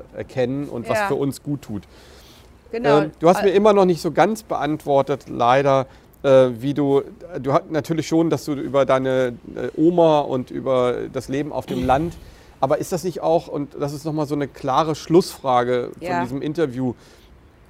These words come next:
Speaker 1: ist das nicht, hat das nicht auch unheimlich viel mit Intuition zu tun, was uns gut tut?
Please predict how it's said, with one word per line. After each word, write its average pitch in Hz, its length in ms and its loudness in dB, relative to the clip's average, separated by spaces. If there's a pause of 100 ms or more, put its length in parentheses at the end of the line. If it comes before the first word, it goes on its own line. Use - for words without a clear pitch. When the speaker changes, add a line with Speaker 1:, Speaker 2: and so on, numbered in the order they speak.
Speaker 1:
ist - 160 -6
das 160 100 -4
nicht, 160 160 -4
hat 165 80 -2
das 160 80 -8
nicht 165 160 -6
auch 151 100 -8
unheimlich 175 520 -2
viel 165 260 2
mit 147 340 -6
Intuition 156 680 -4
zu 170 140 -8
tun, 165 320 -10
was 143 180 -6
uns 151 260 -8
gut 175 220 -6
tut? 170 280 -8